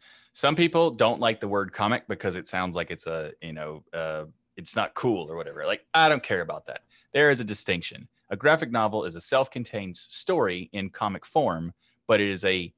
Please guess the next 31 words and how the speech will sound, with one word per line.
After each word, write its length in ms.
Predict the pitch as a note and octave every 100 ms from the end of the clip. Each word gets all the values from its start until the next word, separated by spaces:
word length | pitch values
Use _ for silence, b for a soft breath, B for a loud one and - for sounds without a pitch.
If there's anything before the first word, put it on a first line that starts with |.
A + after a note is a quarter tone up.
| _
a 60 | F2+
trade 600 | - - B2 A2 F#2 E2+
book. 360 | F#2+ E2 - - _
It's 320 | - C2 - -
this 420 | F#2+ A2+ G#2+ -
specific 760 | - - F#2+ - B2+ - A#2 -
story 400 | - - F2+ E2+
arc. 320 | - - - _ B B B
Then 380 | G#2 A#2+ G#2 G2 -
a 40 |
comic 520 | - D#3+ D#3+ G#2 - _ _ -
is 140 | G#2
more 160 | G#2+ G#2
of, 60 | G2
like, 180 | F#2
a 80 | E2
broad 760 | E2 E2 A#2 A#2 A2 G#2+ G2+ G2+ _ F#2+
generalization. 840 | G#2 G#2+ F#2+ F#2 G2+ G2 - F2
So 140 | -
you 160 | F#2+ G#2
wouldn't 240 | A2+ G#2+
say 380 | G2+ G#2+ F#2+ F2 _ _ _ _ _ _
the 220 | G2+ A2
Spider-Man 540 | - - A2+ G#2+ G2+ F#2+
graphic 300 | G2 F2 E2+
novel. 380 | G2 D#2 C#2+ - -
You 100 | G#2
would 120 | G2+
say 220 | G2 F#2
Spider-Man 440 | F#2 - E2+ E2+ E2
comic. 400 | C#3 G#2 -